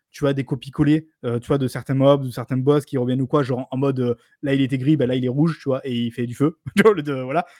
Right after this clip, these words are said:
Ça, oui, ça arrive des fois. Mais je veux dire, à côté de ça, la variété du bestiaire, elle est tellement ouf que franchement, il faudrait vraiment être cynique pour aller soulever le fait que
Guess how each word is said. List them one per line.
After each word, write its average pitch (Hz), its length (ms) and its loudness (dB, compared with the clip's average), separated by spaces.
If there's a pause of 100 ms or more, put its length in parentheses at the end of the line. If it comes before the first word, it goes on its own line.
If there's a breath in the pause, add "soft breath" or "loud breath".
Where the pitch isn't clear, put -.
(200 soft breath)
Ça, 143 200 -2
oui, 196 160 -2
ça 139 180 -6
arrive 156 180 0
des 151 100 -2
fois. 185 360 -4
Mais 127 60 -10
je 110 80 -14
veux 123 60 -10
dire, 127 160 -4
à 127 80 -12
côté 147 180 -6
de 131 60 -10
ça, 170 240 -4 (140)
la 120 100 -4
variété 151 280 0
du 156 80 -6
bestiaire, 143 280 0
elle 123 40 -4
est 110 60 -6
tellement 147 280 -4
ouf 220 200 -2
que - 80 -10
franchement, 175 500 -4 (380)
il - 60 -14
faudrait 139 200 0
vraiment 180 520 2
être 160 160 0
cynique 185 480 0
pour 147 120 2
aller 151 140 6
soulever 160 400 2
le 170 80 2
fait 170 300 2
que 175 240 4